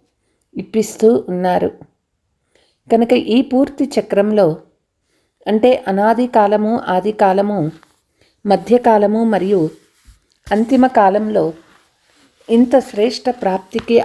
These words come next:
ఆధారము పవిత్రత. పూర్తి చక్రమంతా తిరిగి వచ్చారు కదా, ఇప్పుడు మిమ్మల్ని మీరు చెక్ చేసుకోండి, స్వయాన్ని చూసుకోండి. చూసుకునే అద్దం ఉంది కదా,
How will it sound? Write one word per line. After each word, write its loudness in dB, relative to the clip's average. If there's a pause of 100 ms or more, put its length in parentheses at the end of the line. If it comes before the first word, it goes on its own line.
ఆధారము 0 (1040)
పవిత్రత. 2 (1900)
పూర్తి 2
చక్రమంతా 0
తిరిగి -2
వచ్చారు 0
కదా, -2 (1120)
ఇప్పుడు 2
మిమ్మల్ని 2
మీరు 2
చెక్ -8
చేసుకోండి, -4 (1000)
స్వయాన్ని 2
చూసుకోండి. -4 (1040)
చూసుకునే 2 (120)
అద్దం 2 (120)
ఉంది 0
కదా, 2